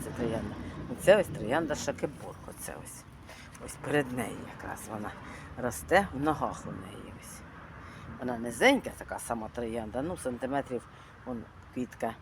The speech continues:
сантиметрів сімдесят, може, висота. Ось так. Ну. Вона рясна, все гарно. В цьому році не така рясна, взагалі вона дуже рясна.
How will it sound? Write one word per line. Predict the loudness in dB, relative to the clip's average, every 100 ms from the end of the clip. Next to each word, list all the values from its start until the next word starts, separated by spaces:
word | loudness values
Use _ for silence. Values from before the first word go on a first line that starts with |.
| -14 -12
сантиметрів | -4 -2 2 2 2 -4 -6
сімдесят, | 2 4 2 -2 -4 -4
може, | -4 -2 -2
висота. | -2 -4 -4 -4 -4 -6 -20 -20 -20 -12
Ось | -10 -10
так. | -10 -12 -12 -18 -20 -20 -20 -20 -18 -16
Ну. | -14 -14 -18 -20 -20 -20 -20 -20 -20 -20 -20 -20 -20 -18 -18 -18 -18 -6
Вона | -2 0
рясна, | 0 0 -2 2 8 10 10
все | 8 2 4 4
гарно. | 8 8 10 8 0
В |
цьому | 0 0 2
році | 0 -4 -6
не | -4
така | -4 6 8
рясна, | 8 4 -2 -2
взагалі | -2 0 0 2
вона | -2
дуже | -4 -2 0
рясна. | 0 -2 -4